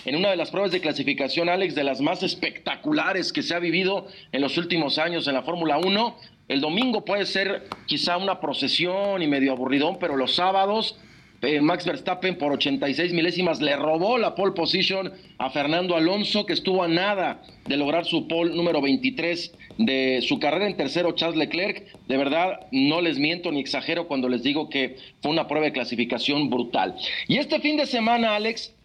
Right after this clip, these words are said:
hay doce eventos que pertenecen a la triple corona del automovilismo, que es la Fórmula uno, el Gran Premio de Mónaco, que, eh, si, eh, podemos ver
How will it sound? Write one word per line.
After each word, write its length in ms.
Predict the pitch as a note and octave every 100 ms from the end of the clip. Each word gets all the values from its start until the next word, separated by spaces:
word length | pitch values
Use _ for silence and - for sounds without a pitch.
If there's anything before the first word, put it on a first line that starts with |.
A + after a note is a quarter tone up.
| _ -
hay 340 | F#3 G#3+ G#3+ -
doce 580 | D3+ G#3 B3 - A#3 G3
eventos 560 | G#3 G#3+ F#3+ G3 A3
que 120 | F#3
pertenecen 540 | E3 D#3 E3+ G3+ A3 G3+
a 40 |
la 160 | E3+ E3+
triple 380 | G3+ G#3 G#3 -
corona 400 | F3 F#3 G3+ F3+
del 140 | E3+
automovilismo, 920 | E3+ F3 E3+ E3+ F#3+ A#3 E3+ C#3+ G2 - - - -
que 280 | F3+ F#3 A3
es 280 | A3+ - - _ -
la 160 | D3
Fórmula 420 | D3 C#4 C#4+ A#3 G3+
uno, 180 | A3+
el 60 | G#3
Gran 180 | F#3+ G3+
Premio 260 | G#3 A3
de 80 | F#3
Mónaco, 640 | F3 F#3 F3+ F3 F#3+ A3 - - -
que, 640 | D3+ E3 F#3+ G#3 D#3 D3+ D3
eh, 40 |
si, 520 | C#3+ D#3 D3+ D3 C#3+
eh, 160 | C3+ C3
podemos 440 | C#3 D3 G3+ F#3+
ver 380 | D3+ F3+ G#3 -